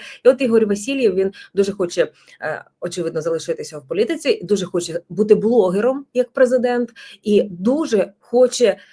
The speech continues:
вести репортажі з Верховної Ради. Ну, а виходить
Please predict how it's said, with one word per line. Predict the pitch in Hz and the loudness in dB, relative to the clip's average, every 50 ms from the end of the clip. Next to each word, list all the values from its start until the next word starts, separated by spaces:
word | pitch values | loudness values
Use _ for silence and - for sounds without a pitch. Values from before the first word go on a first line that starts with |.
| - _ - | -10 _ 0
вести | 220 220 226 277 | 0 0 0 0
репортажі | 262 254 233 247 233 233 226 208 202 196 | -2 0 0 0 0 0 -2 -2 -2 -2
з | 196 | -2
Верховної | 202 202 - - 220 196 208 202 185 | -4 -6 -4 -6 -6 -4 -2 -2 -4
Ради. | 160 143 139 208 156 151 - - - - | -4 -6 -10 -8 -8 -8 -10 -10 -8 0
Ну, | 220 240 240 - - | 4 4 4 4 2
а | 196 196 196 - _ _ _ | -2 -2 -4 -6 _ _ _
виходить | - 196 202 208 208 349 349 233 180 175 | -8 -6 -6 -4 -2 -2 0 0 -2 -6